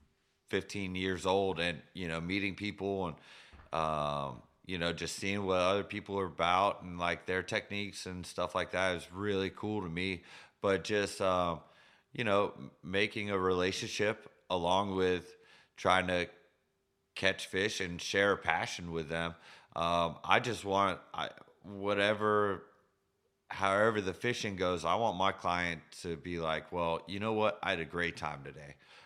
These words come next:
I didn't have to worry about anything. Captain was great." Um, and it was very relaxing. I want them to be as relaxed as possible. And,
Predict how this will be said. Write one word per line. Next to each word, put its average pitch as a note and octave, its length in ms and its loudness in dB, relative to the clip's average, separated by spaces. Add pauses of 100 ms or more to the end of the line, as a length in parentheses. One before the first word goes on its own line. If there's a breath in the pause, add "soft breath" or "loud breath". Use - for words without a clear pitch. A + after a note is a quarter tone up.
I A#2+ 100 0
didn't A#2 180 2
have F#2+ 200 2
to D2+ 80 -6
worry F#2 340 0
about F#2 260 4
anything. F2 720 -4 (340 loud breath)
Captain G2 400 4
was G2 220 -4
great." F2+ 500 0 (380 loud breath)
Um, E2 520 0 (580 soft breath)
and F2+ 500 2 (180)
it A2 120 4
was A2 200 0
very G2+ 300 4
relaxing. F2+ 580 0 (320)
I A#2+ 100 8
want B2 220 4
them G2 200 2
to F#2 80 -2
be F#2 180 -2
as E2+ 200 -2
relaxed D#2 420 0
as - 60 -16
possible. D2+ 640 -8
And, G2+ 420 -2